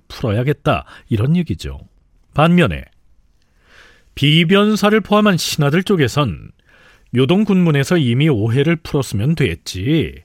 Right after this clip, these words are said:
상국으로 받들어 모시는 중국을 향해서 축성을 중지하라, 이런 공문까지 보내는 것은 너무 과하다. 그리고 중앙조정의 황제에게까지 그 사실을 알려서 문제를 삼아서는 안 된다,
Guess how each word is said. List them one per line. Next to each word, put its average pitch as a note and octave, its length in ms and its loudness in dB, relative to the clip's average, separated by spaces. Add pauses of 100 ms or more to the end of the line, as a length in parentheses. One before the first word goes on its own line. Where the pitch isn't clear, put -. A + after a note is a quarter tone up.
(440)
상국으로 D#3+ 800 0
받들어 E3 360 -2
모시는 D3 440 0
중국을 C#3+ 480 -2
향해서 C3 520 -2 (360)
축성을 D3 540 -2
중지하라, C#3 840 -2 (300)
이런 F3 240 -2
공문까지 D3 920 -2
보내는 F2 320 -4
것은 F2+ 280 -4
너무 F#3+ 220 0
과하다. E2 540 -8 (720)
그리고 C#3+ 520 0 (440)
중앙조정의 F3 760 2
황제에게까지 D#3+ 1160 0 (240)
그 C#3+ 260 2
사실을 C3+ 520 -2
알려서 A#2 360 -2
문제를 D3 760 0
삼아서는 G2+ 600 -6
안 D3+ 160 -2
된다, C#2+ 400 -10